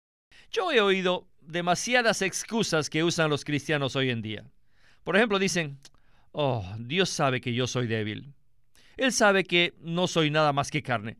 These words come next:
¿Qué puedo hacer yo? Yo soy solo carne."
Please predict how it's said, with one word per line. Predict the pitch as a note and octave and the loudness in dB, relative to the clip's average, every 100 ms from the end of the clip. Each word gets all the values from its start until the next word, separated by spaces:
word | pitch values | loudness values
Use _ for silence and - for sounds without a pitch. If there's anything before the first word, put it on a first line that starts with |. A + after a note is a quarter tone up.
| - | 0
¿Qué | G#4+ | 0
puedo | G#3+ D#3 | 2 0
hacer | B2 D3 B2 | 0 -2 -4
yo? | G#2+ G#2+ A#2 - - _ _ _ _ _ - | -2 -6 -6 -20 -20 _ _ _ _ _ -10
Yo | - G#4+ | 0 2
soy | G3+ | 2
solo | - F#3 F3+ | 2 2 0
carne." | F3 C#3 A#2 A2+ G2+ | 0 -4 -2 -6 -8